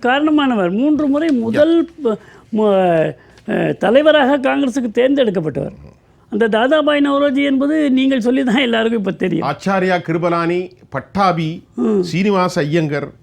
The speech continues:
Speaker 2: நீலம், சஞ்சீவ
Speaker 1: பட்டாபி
Speaker 2: ரெட்டியெல்லாம் அதுக்கு பின்னாடி
Speaker 1: சீதாராமையா
Speaker 2: வந்தவங்க.
Speaker 1: என்று சொல்லுங்க, அப்பதான் தெரியும்.
Speaker 2: நான்
Speaker 1: அதுதான்.
Speaker 2: அதுல ஒரு மித தலைவராக ஹெட்கேவரையும் குறிச்சுக்கிறேன் அந்த நேரத்துல.
Speaker 1: ஆமா.
Speaker 2: ஒரே ஒருத்தர் மட்டும் சொல்றேன்.
Speaker 1: ஆமா.
Speaker 2: காங்கிரஸ் கட்சியினுடைய நாக்பூர் பிரிவினுடைய ஒரு மித நடு-, நடுவாத தலைவராக அவர் மட்டும் இருந்தார்.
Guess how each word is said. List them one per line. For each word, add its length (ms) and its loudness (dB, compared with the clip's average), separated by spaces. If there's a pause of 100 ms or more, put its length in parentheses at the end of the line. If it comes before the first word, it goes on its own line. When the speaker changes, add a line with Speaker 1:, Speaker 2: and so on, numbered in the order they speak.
Speaker 2:
நீலம், 480 0
சஞ்சீவ 60 -
Speaker 1:
பட்டாபி 240 -2
Speaker 2:
ரெட்டியெல்லாம் 260 0
அதுக்கு 200 -2
பின்னாடி 120 0
Speaker 1:
சீதாராமையா 160 2
Speaker 2:
வந்தவங்க. 460 2
Speaker 1:
என்று 180 -2
சொல்லுங்க, 280 -2
அப்பதான் 260 -2
தெரியும். 420 -2
Speaker 2:
நான் 220 0
Speaker 1:
அதுதான். 180 2
Speaker 2:
அதுல 380 0
ஒரு 220 -2
மித 300 0
தலைவராக 840 -2
ஹெட்கேவரையும் 560 -2
குறிச்சுக்கிறேன் 460 -6
அந்த 60 -4
நேரத்துல. 360 -8 (180)
Speaker 1:
ஆமா. 280 -6
Speaker 2:
ஒரே 220 -2
ஒருத்தர் 260 -4
மட்டும் 220 -6
சொல்றேன். 280 -14 (120)
Speaker 1:
ஆமா. 240 -2
Speaker 2:
காங்கிரஸ் 480 -4
கட்சியினுடைய 320 -6
நாக்பூர் 460 -4
பிரிவினுடைய 680 -4 (240)
ஒரு 180 -4
மித 320 -2
நடு-, 280 -2
நடுவாத 460 0
தலைவராக 440 -4
அவர் 140 -4
மட்டும் 240 -6
இருந்தார். 320 -14